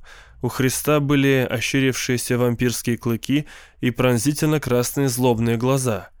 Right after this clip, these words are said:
"Кто же нас теперь избавит?" возопил монах-оборванец.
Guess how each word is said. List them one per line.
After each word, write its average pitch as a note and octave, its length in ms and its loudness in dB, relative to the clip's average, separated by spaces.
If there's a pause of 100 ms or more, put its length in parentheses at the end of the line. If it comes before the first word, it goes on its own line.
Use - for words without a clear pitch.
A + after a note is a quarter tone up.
(580)
"Кто G3 440 6
же F3 180 6
нас F3+ 320 6
теперь F#3 540 4
избавит?" D3+ 840 2 (120)
возопил B2+ 500 2
монах-оборванец. A#2+ 1300 0